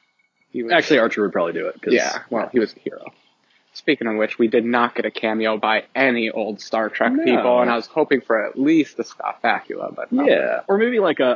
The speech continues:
Speaker 2: a digitally de-aged Scotty or something.
Speaker 1: Oh, I don't know. That's pushing it. <laughs>
Speaker 2: Somebody, somebody
Speaker 1: That's
Speaker 2: could
Speaker 1: a
Speaker 2: meet,
Speaker 1: Peter Cushing
Speaker 2: somebody could meet, like,
Speaker 1: situation.
Speaker 2: twelve-year-old
Speaker 1: I don't think
Speaker 2: Scotty.
Speaker 1: so. <laughs> No. Uh, Chris Pine could have showed up just to wink or something. <laughs>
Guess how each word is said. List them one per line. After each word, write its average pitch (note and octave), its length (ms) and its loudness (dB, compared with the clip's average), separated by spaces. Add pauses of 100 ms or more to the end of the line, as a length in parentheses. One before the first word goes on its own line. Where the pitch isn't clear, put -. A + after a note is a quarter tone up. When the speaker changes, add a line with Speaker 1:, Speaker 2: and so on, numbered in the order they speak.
Speaker 2:
a A#2 160 0
digitally C#3 540 0
de-aged C3 580 -2
Scotty B2 400 0
or F2 140 -6
something. - 420 -12 (180)
Speaker 1:
Oh, F3 220 2
I F#3 140 2
don't F#3 140 0
know. E3 180 2
That's D#3 160 0
pushing F3+ 500 0
it. B3 320 -2
<laughs> - 0 -
Speaker 2:
Somebody, F3 320 2
somebody F#3 240 2
Speaker 1:
That's E3+ 40 0
Speaker 2:
could D#3 120 2
Speaker 1:
a A3 60 2
Speaker 2:
meet, F#3+ 80 2
Speaker 1:
Peter F#3+ 200 2
Cushing F#3+ 200 -4
Speaker 2:
somebody G3+ 140 2
could F3 140 0
meet, G3 120 2 (160)
like, E3 160 0
Speaker 1:
situation. - 40 -6
Speaker 2:
twelve-year-old D#3 460 2
Speaker 1:
I C#3+ 160 2
don't D#3+ 320 -4
think - 400 -4
Speaker 2:
Scotty. A3 300 2
Speaker 1:
so. - 160 -2
<laughs> - 380 0 (600)
No. - 0 -
Uh, D#3+ 240 6
Chris - 220 2
Pine D3+ 260 4
could B2 120 -10
have G#2 100 -8
showed A2 200 -2
up B2+ 180 2
just - 220 -6
to - 140 4
wink C3 220 4
or - 80 4
something. - 640 2
<laughs> - 20 -4